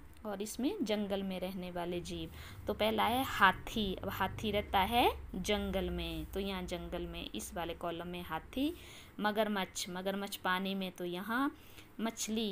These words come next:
यहाँ शेर, यहाँ हिरन, यहाँ शार्क पानी में रहती है तो इधर, चीता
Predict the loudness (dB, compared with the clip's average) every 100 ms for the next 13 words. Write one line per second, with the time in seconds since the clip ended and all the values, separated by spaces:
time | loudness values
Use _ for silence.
0 | -2 0 0 2 2 2 0 -2 -14 -4
1 | 0 4 4 6 4 0 -8 -4 -2 0
2 | 0 0 0 -4 -18 -20 -12 -2 0 0
3 | 0 -2 -4 -4 -2 0 0 0 -2 -6
4 | -18 -10 -2 6 10 10 10 6 -8 -8
5 | -2 0 0 0 0 -2 -2 -4 -4 -2
6 | -2 0 0 -2 -4 -18 -20 -20 -8 -6
7 | -4 2 4 4